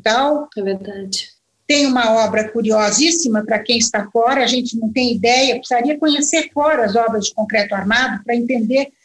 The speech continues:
Speaker 1: a diferença do, do tratamento aqui, no caso.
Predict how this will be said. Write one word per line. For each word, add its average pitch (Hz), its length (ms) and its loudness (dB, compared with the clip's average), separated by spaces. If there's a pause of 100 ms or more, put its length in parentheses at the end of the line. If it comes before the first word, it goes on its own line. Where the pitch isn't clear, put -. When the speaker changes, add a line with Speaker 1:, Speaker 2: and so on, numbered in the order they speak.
(120)
Speaker 1:
a 247 40 2
diferença 285 600 2
do, 190 400 -2 (320)
do 226 120 -2
tratamento 208 640 0
aqui, 185 360 -6 (280)
no 214 160 -2
caso. - 400 -2